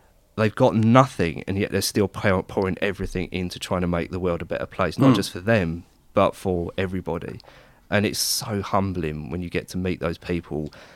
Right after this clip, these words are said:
Speaker 1: Um, there's a, there's a guy that I know called Nigel, Nigel Brunston, who is
Speaker 2: Hi,
Speaker 1: at the
Speaker 2: Nigel,
Speaker 1: moment,
Speaker 2: if you're listening.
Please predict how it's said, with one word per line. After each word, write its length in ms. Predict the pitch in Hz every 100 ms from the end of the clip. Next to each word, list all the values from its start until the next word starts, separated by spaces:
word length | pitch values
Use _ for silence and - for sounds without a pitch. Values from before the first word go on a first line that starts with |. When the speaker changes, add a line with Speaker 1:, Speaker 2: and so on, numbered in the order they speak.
| -
Speaker 1:
Um, 300 | - 87 85
there's 180 | 82 90
a, 60 | 92
there's 220 | 104 92
a 60 | 92 - -
guy 200 | 101 92
that 100 | 73
I 120 | 92
know 160 | 87 87
called 200 | - 92
Nigel, 460 | 92 92 90 87
Nigel 320 | 85 90 85 85
Brunston, 560 | 90 87 85 - 85 - - - - _
who 320 | - 101 92 90
is 400 | - 95 90 - - -
Speaker 2:
Hi, 180 | - 165
Speaker 1:
at 20 |
the 40 | 147
Speaker 2:
Nigel, 160 | 139
Speaker 1:
moment, 220 | 135 98 92
Speaker 2:
if 160 | 131
you're 100 | 127
listening. 460 | 120 - 123 117 -